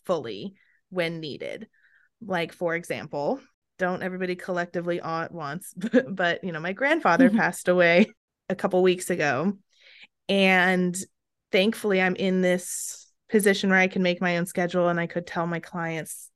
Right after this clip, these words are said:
Speaker 1: that I had meetings with, you know, "I'm going to have to go out of town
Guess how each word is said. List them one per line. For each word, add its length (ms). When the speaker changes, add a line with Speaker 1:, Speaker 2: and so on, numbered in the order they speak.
Speaker 1:
that 180
I 80
had 300
meetings 420
with, 260
you 100
know, 100
"I'm 300
going 260
to 60
have 160
to 80
go 100
out 140
of 100
town 480